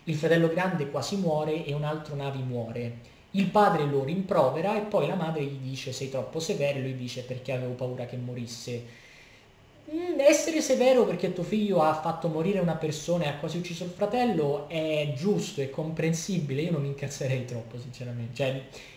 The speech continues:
io non, eh, me la prenderei troppo con lui padre perché si è arrabbiato.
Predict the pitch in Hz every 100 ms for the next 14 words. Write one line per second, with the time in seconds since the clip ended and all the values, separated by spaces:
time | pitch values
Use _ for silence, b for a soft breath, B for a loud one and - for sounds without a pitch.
0 | B 170 147 160 147 139 135 135 127 120
1 | - B B 139 156 147 147 143 147 143
2 | 143 131 127 135 131 127 135 135 123 120
3 | - 135 127 117 120 117 120 - 113 -
4 | 120 117 120 110 - 127 175 208 -